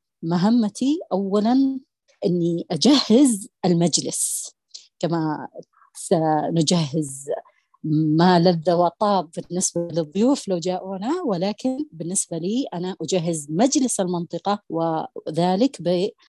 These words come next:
يعني مين اللي موجود عندي في مجلس المنطقة؟ رؤساء الأندية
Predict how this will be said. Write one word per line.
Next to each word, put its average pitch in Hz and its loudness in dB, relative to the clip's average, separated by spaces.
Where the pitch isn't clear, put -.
يعني 156 0
مين 233 4
اللي 196 2
موجود 185 -4
عندي 170 -10
في 175 -8
مجلس 185 -2
المنطقة؟ 247 0
رؤساء 165 0
الأندية 277 4